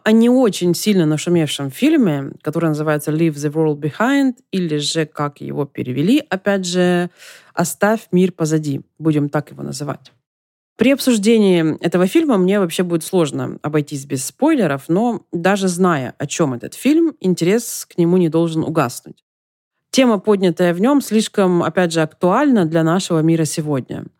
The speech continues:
И я даже рекомендую посмотреть этот фильм в обязательном порядке. В нём много чему можно научиться. Здесь поднимаются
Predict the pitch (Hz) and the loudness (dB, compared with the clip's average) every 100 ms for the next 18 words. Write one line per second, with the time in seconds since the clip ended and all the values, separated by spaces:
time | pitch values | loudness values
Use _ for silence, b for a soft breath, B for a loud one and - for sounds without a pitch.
0 | - 185 175 202 208 190 180 175 180 190 | -4 -2 2 0 2 0 2 0 2 4
1 | 208 196 185 143 156 165 156 151 147 147 | 4 4 2 2 -2 0 -2 -2 -6 -6
2 | - 269 220 156 170 175 180 175 190 196 | -2 0 2 2 0 0 0 0 0 0
3 | 135 - - - b b b b 165 202 | -2 -8 -14 -14 b b b b 2 4
4 | 247 247 226 190 196 220 226 - 185 185 | 4 2 2 2 2 2 0 0 2 2
5 | 202 175 165 170 160 156 - 156 - - | 2 0 0 -2 -2 -2 -4 -8 -8 -12
6 | 151 - _ _ _ _ _ _ 160 156 | -14 -20 _ _ _ _ _ _ -4 2
7 | 311 302 - 190 185 214 214 - 185 | 2 0 -2 2 2 2 0 0 -2